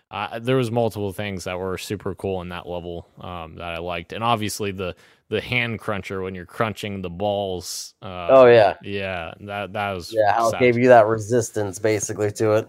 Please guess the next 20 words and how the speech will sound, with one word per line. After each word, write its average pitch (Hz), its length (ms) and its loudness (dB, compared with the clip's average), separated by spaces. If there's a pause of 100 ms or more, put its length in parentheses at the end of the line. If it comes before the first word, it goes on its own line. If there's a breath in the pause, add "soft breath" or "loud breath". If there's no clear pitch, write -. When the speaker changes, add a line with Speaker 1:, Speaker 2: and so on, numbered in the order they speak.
(120)
Speaker 1:
Yes, - 520 -12 (160)
yeah. 78 240 -14 (920)
So, - 240 -12 (120)
yeah. 127 260 -2 (840)
Bing. 110 400 -12 (140)
I, 123 180 -2
I 151 140 -4
guess 180 240 2
the 131 120 0
pro-, 139 280 0
the 127 100 -4
question 156 380 2
is, 110 140 -2
what 123 340 0
would 131 260 2
they 120 200 2
do 117 260 -2
next 107 560 -4
with 98 240 -6
Astro? 92 600 -8